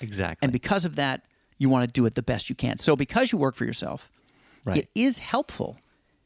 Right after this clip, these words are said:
Speaker 2: if you're entrepreneurial about it. You don't
Speaker 1: Yes.
Speaker 2: have to be an entrepreneur. Now, if you are an entrepreneur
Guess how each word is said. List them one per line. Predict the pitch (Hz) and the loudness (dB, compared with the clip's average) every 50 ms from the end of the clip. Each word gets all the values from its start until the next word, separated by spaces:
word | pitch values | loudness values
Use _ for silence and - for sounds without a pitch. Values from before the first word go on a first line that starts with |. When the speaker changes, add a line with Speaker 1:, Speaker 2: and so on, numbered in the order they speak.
| _ _ _ _ _ | _ _ _ _ _
Speaker 2:
if | 147 139 - | 0 0 2
you're | - 143 - | 2 0 0
entrepreneurial | 135 127 131 - - 123 117 - - - 127 123 139 143 135 117 110 - | 0 -2 -4 -4 -4 -8 -8 -8 -6 0 2 4 4 4 4 2 2 -2
about | 98 - 104 - - | -4 -4 -6 -6 -8
it. | - - _ | -10 -12 _
You | - 127 131 | -2 -2 0
don't | 123 156 165 | 2 2 0
Speaker 1:
Yes. | 175 - - | 0 -6 -6
Speaker 2:
have | - 180 165 - | -8 -8 -6 -6
to | - | -4
be | 147 151 | 0 0
an | 143 135 | 2 2
entrepreneur. | 135 131 - - 123 - 147 143 107 - | 0 -2 -4 -6 -4 0 2 2 2 2
Now, | 104 147 175 143 85 - - _ _ _ _ _ _ _ _ _ _ _ _ _ _ _ _ - | 0 0 0 0 -2 -6 -14 _ _ _ _ _ _ _ _ _ _ _ _ _ _ _ _ 0
if | 143 156 - - - | 0 0 0 0 -4
you | 196 185 - | -2 0 0
are | 127 120 117 107 101 101 113 - _ _ _ _ _ _ _ _ | 0 0 0 -2 -4 -6 -10 -14 _ _ _ _ _ _ _ _
an | - 120 - | -4 -4 -2
entrepreneur | - 120 120 - - - - 120 123 127 127 120 117 - - 120 | -4 -4 -4 -4 -8 -4 -2 0 2 2 2 0 -2 -4 -8 -12